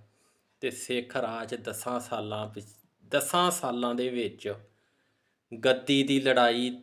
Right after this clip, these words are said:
ਦੇ ਪਿੱਛੇ ਕਿਸ ਤਰ੍ਹਾਂ ਸਰਦਾਰਾਂ ਦੇ ਕਤਲ ਹੋਏ। ਹਾਲਾਂਕਿ ਇਹਦੇ ਪਿੱਛੇ ਸਾਜ਼ਿਸ਼ਾਂ ਡੋਗਰਿਆਂ ਦੀਆਂ ਸੀ,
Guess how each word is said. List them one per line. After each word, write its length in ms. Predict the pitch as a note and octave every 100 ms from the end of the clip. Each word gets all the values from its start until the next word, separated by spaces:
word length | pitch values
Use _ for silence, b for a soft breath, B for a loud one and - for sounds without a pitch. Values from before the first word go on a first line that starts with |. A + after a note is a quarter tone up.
| _ _
ਦੇ 180 | B2 B2+
ਪਿੱਛੇ 560 | B2+ A#2+ A#2 - A#2
ਕਿਸ 300 | A#2 B2 A2+
ਤਰ੍ਹਾਂ 280 | A2 B2 A#2+
ਸਰਦਾਰਾਂ 600 | A#2 A#2+ A2 G#2+ G#2+ G#2+
ਦੇ 140 | G#2+ A2+
ਕਤਲ 420 | G#2+ G#2 A#2 A#2+
ਹੋਏ। 320 | A#2 G2+ G#2+ G#2+ b b b _
ਹਾਲਾਂਕਿ 520 | C3+ A#2 B2 C#3+ D#3
ਇਹਦੇ 160 | D3+
ਪਿੱਛੇ 400 | D#3 C#3 - C#3+
ਸਾਜ਼ਿਸ਼ਾਂ 640 | C#3 - B2 A2+ G#2+ - B2
ਡੋਗਰਿਆਂ 580 | B2 A2 G#2 G#2+ G#2+ A2+
ਦੀਆਂ 300 | A2 A#2 B2
ਸੀ, 340 | A#2+ A2 G#2+